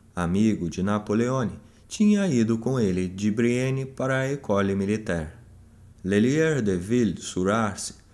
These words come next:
tinha partido para se unir a seu regimento pouco antes de Napoleone chegar, mas, perto de partir, pediu a seu amigo Alexandre de Mazy que cuidasse dele, alertando que o garoto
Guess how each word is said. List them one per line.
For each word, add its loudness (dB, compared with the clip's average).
tinha -4
partido -2
para -4
se -4
unir -2
a -2
seu 0
regimento 0
pouco 2
antes 0
de 0
Napoleone 0
chegar, -6
mas, -4
perto -2
de -2
partir, -4
pediu 2
a 2
seu -2
amigo -2
Alexandre 0
de 0
Mazy 0
que -2
cuidasse -2
dele, -2
alertando 0
que -6
o 0
garoto 0